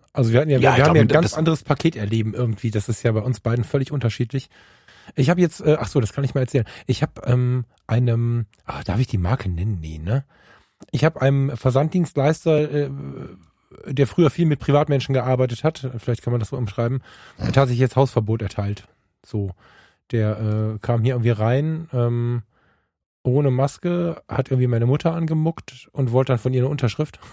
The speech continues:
Speaker 1: <laughs> und wäre fast in die Wohnung reingegangen. Und da hab ich
Speaker 2: Okay.
Speaker 1: eine Riesenbeschwerde geschrieben und hab unten einen Zettel hingehangen, dass er Hausverbot hat. War auch nie wieder da. Es, äh, war aber auch, also wir achten jetzt ein bisschen drauf, dass wir bei denen nicht mehr bestellen.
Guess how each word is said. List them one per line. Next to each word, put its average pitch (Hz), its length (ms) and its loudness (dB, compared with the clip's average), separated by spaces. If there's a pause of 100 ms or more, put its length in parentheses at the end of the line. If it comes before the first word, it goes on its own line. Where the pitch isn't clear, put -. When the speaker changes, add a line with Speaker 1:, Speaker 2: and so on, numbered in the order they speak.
(380)
Speaker 1:
<laughs> - 480 -20
und 127 180 0
wäre 127 120 2
fast 139 220 2
in 139 60 0
die 131 120 2
Wohnung 135 260 2
reingegangen. 110 560 0 (800)
Und 104 120 -2
da 110 60 0
hab 95 40 0
ich 90 60 2
Speaker 2:
Okay. 90 80 0
Speaker 1:
eine 117 80 0
Riesenbeschwerde 120 760 0
geschrieben 131 400 -2 (540)
und 113 280 0
hab 117 120 2
unten 120 160 -2
einen 120 80 -2
Zettel 123 280 0
hingehangen, 113 380 0
dass 104 100 -2
er 104 60 2
Hausverbot 101 480 -2
hat. 117 160 -2
War 117 140 2
auch 113 100 -6
nie 127 160 2
wieder 131 220 2
da. 127 400 2
Es, 135 320 -6
äh, 123 320 -2
war 123 100 2
aber 123 140 0
auch, 104 80 -6 (180)
also 113 220 -6
wir 117 100 -2
achten 131 220 0
jetzt 123 160 0
ein 123 40 0
bisschen 117 200 0
drauf, 113 180 0
dass - 160 -4
wir 113 60 0
bei 107 100 0
denen 113 200 -2
nicht 107 120 -6
mehr 104 80 0
bestellen. 110 460 -2